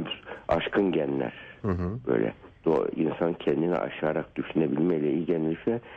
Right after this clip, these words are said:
Speaker 1: insan sonsuzluk ve mutluluğun eş zamanlı olmasını istiyor insan. İki duyguyu yakalamayı şey yapıyor. Yaşlandıkça ne olur? İnsan dersin yani doğar,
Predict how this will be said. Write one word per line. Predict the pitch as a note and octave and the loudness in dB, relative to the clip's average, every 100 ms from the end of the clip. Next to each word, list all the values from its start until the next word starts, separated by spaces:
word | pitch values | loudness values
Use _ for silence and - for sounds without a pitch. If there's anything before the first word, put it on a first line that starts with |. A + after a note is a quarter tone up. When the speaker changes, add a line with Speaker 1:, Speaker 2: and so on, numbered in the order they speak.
| - - | -16 0
Speaker 1:
insan | F#2+ F2+ A#2+ A#2 - - | 0 2 0 0 -12 -12
sonsuzluk | - A2+ A2 - A2+ A2+ G2+ D3+ - | -2 0 0 2 2 2 2 -2 2
ve | A#2+ | 2
mutluluğun | A#2 A#2 - G2 G#2+ C3+ | 2 -2 0 2 4 2
eş | - C3 - | 0 -2 0
zamanlı | F#2+ F#2+ G#2+ A2+ | 0 2 2 2
olmasını | F2+ E2+ E2+ - D2+ - | 2 0 -2 -2 -2 -4
istiyor | - A#1 G#1 - - - - | -8 -6 -6 -10 -20 -16 -2
insan. | D2 - B1 - - - - - - - | -2 0 -4 -6 -14 -20 -20 -20 -8 -2
İki | - - G2 | 2 2 2
duyguyu | G2 F2 G#2 F#2+ D#2+ - | 0 2 2 2 0 -2
yakalamayı | G#2+ G2+ - G2 G2 A2 A#2 B2 D3 E3 - - - - | -2 -2 0 0 2 2 2 2 0 -4 -16 -20 -20 -10
şey | - A2+ | 0 2
yapıyor. | G2+ - - D#2 | 2 -2 0 2
Yaşlandıkça | D#2 G2 G#2+ A2 B2 - - G#2 | 2 0 0 -2 0 -2 0 0
ne | C3 | 2
olur? | A#2+ B2+ | 2 0
İnsan | C3+ A2+ - A2 G#2+ | -2 -2 0 0 0
dersin | C3+ B2 - A#2+ | 0 0 0 0
yani | G#2 F2+ | 0 2
doğar, | A#2 G2 E2 | 2 2 0